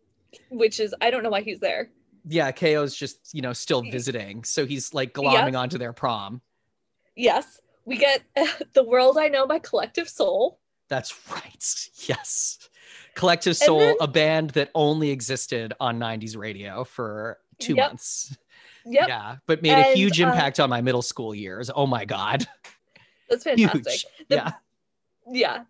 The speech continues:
Speaker 1: And we have the scene with Archie and Veronica where it feels that Ver-, Veronica knows what's going on a little bit, or she's really suspicious, and she's,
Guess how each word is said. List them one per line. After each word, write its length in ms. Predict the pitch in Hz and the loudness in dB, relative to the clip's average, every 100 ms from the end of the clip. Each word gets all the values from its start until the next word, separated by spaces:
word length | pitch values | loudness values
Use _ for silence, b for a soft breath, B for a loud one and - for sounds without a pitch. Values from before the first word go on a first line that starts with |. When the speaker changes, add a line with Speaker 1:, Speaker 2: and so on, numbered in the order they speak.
| _ _ 320 | _ _ -2
Speaker 1:
And 280 | 320 320 254 | -2 -2 -4
we 100 | 330 | -2
have 240 | - 392 466 | 0 0 2
the 100 | 453 - | 2 0
scene 260 | 302 349 | -8 -8
with 160 | 339 269 - | -8 -8 -2
Archie 360 | 247 277 294 | -2 -2 -4
and 100 | 262 | -6
Veronica 720 | 247 214 196 233 254 226 180 - | -2 -2 -2 -4 -4 -2 -2 -2
where 220 | 233 - - - _ _ _ _ _ _ _ - | -4 -4 -6 -20 _ _ _ _ _ _ _ -8
it 160 | 302 | -6
feels 200 | - 381 | -2 -2
that 160 | 370 480 311 | 2 0 -2
Ver-, 140 | 302 277 _ _ _ _ _ 247 | -14 -14 _ _ _ _ _ -12
Veronica 560 | 254 311 349 427 427 392 | -6 -4 -2 -2 -4 -6
knows 280 | 294 262 262 | -2 -2 -2
what's 160 | 262 233 | -6 -6
going 300 | 247 220 208 | -4 -4 -6
on 580 | - 208 196 208 202 202 _ | -4 -4 -4 -6 -10 -16 _
a 60 | 208 | -8
little 300 | 214 220 220 | 0 2 2
bit, 260 | 220 226 - | 2 2 2
or 140 | 214 | -2
she's 260 | 214 233 214 | -4 -8 -6
really 180 | 254 | -6
suspicious, 960 | 269 240 - - 214 - 285 262 - - B B B | -8 -14 -16 -8 -6 0 2 2 -2 -20 B B B
and 160 | 214 226 | -4 -4
she's, 300 | 226 262 233 | -6 -10 -12